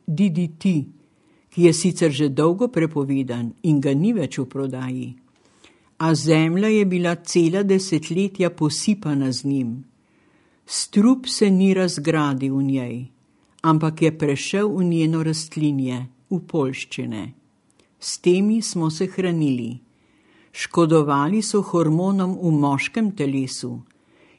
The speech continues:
in zdaj živi med nami veliko število možakov brez prave možatosti. Neljuba lastnost pa se prenaša po genih v nove rodove.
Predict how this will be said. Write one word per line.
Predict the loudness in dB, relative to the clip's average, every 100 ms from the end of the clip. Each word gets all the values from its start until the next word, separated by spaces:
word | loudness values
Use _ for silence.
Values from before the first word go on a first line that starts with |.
| 2
in | 4 4
zdaj | 4 2 2
živi | 2 2 2
med | 2 0 0
nami | 0 0 0 2
veliko | 2 0 -2 -4
število | -2 -2 0 0 -2
možakov | -2 -2 -2 -4 -4 -4 -4
brez | -4 -4 -2 -4 -8
prave | -8 -6 -4 -4
možatosti. | -4 -4 -4 -8 -10 -12 -12 -12 -12 -14 _ _ _ _ _ _ _
Neljuba | -2 2 4 4 2 0 0
lastnost | -2 -2 -6 -4 -4 -4 -6 -10
pa | -4 -2
se | -2
prenaša | -4 -2 0 0 -2 -4 -6
po | -6 -6
genih | -2 -2 -2 -4 -6 -14 -6
v | -2
nove | 0 0 -2 -4
rodove. | -6 -6 -6 -8 -10